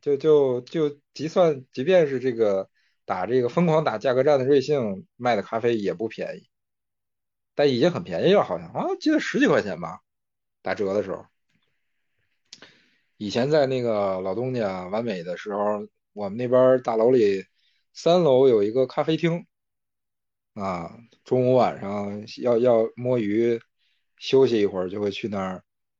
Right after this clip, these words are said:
哎，拿一个优惠券儿，哎，买一杯十来块钱的咖啡，坐着喝一会儿。那比星巴克不知道好到哪里去了。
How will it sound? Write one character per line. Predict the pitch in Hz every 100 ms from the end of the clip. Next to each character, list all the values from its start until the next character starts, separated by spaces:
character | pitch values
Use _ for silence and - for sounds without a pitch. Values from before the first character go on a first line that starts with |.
| _
哎， | 85 85 - -
拿 | 101 104
一 | 139 143
个 |
优 | 165
惠 | 165 160
券 | 151
儿， | 160 -
哎， | 113 107 95
买 | 95 90
一 | 107
杯 | 113 113
十 | 113 -
来 | 113
块 | 120 117
钱 | 104 101
的 |
咖 | 110 -
啡， | 107 117 117 _ _ - - _
坐 | - 104
着 | 98
喝 | 90 117 113
一 |
会 | 95
儿。 | - _ _ _ _ _ _ _ _ _ _ _
那 | 151 240 233 185
比 | - - 90 98
星 | - 185
巴 | 220
克 | 214 - 269 127 110 -
不 | 123
知 | 143
道 | 120
好 | - -
到 | 123
哪 | 117 123
里 | 170
去 |
了。 | -